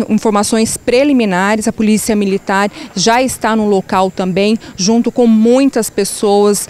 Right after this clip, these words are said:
curiosas, parentes dessa senhora que está sendo ali atendida pelo Corpo de Bombeiros.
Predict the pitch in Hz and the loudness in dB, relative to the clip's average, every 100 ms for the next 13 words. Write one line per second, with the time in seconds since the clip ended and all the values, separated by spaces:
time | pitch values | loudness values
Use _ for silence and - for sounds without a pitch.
0 | - - 233 208 208 226 226 196 185 - | -14 -6 -2 2 2 4 2 0 -2 -2
1 | 214 202 220 262 285 - 226 - - - | 0 2 2 2 2 0 -2 -4 -12 -8
2 | 190 196 220 - 214 208 214 208 226 220 | -2 -2 -2 -4 0 0 0 -2 -4 -4
3 | - 226 226 196 208 220 - - 277 - | -2 -2 2 2 2 0 -4 -4 -4 -2
4 | 277 240 180 214 208 214 - - 226 214 | 0 0 0 0 0 -2 -6 -4 0 0
5 | - 233 214 - 220 185 208 208 175 175 | -2 0 0 -2 -4 -2 -2 0 0 -2
6 | - | -6